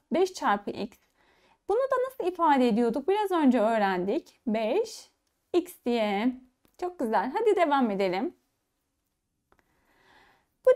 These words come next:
defa aşağıda verilen cebirsel ifadeleri sözler olarak ifade edeceğiz. Ne demek bu?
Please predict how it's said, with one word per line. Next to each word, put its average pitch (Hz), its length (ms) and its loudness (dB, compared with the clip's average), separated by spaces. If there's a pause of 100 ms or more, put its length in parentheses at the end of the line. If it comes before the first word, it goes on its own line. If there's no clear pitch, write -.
(100)
defa 226 440 2 (380)
aşağıda 392 500 2
verilen 320 400 2
cebirsel 370 500 0
ifadeleri 440 640 -2 (200)
sözler 359 420 0
olarak 196 340 2
ifade 196 420 -2
edeceğiz. - 480 -10 (760)
Ne 427 80 0 (180)
demek 302 300 0
bu? 269 260 0